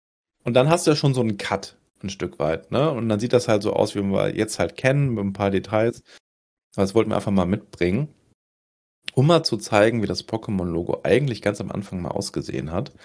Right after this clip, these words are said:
ähm, bis es dann so geendet ist, wie wir es heute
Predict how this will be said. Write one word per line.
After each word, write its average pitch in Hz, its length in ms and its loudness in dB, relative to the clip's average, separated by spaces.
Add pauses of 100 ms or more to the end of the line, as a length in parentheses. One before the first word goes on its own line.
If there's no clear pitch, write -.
(480)
ähm, 92 380 0
bis 101 160 0
es 104 120 2
dann 101 200 2
so 95 260 2
geendet 117 460 0
ist, - 260 -6
wie 117 120 -4
wir 120 80 6
es 120 160 0
heute 120 520 2